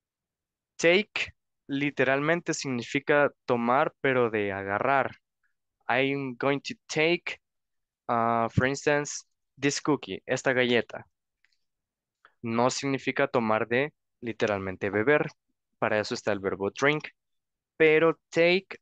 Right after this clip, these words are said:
a veces, se suele a veces tomar, eh, interpretar, quiero decir, como tomar de, también de us-,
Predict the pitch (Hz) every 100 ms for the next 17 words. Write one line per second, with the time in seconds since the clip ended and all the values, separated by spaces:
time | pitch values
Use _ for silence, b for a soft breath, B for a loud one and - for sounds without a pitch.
0 | _ 123 127 123 165 190 - 117 127 -
1 | 98 - - 135 156 120 107 - 98 110
2 | 139 - 131 - _ 156 139 127 - _
3 | _ _ _ _ _ _ - 110 - -
4 | 135 139 - 127 143 135 127 123 135 170
5 | 208 _ _ _ _ _ 143 131 123 117
6 | 107 104 _ 104 101 98 117 107 - _
7 | - 107 139 151 107 92 90 - _ _
8 | _ _ _ _ _ _ _ 131 127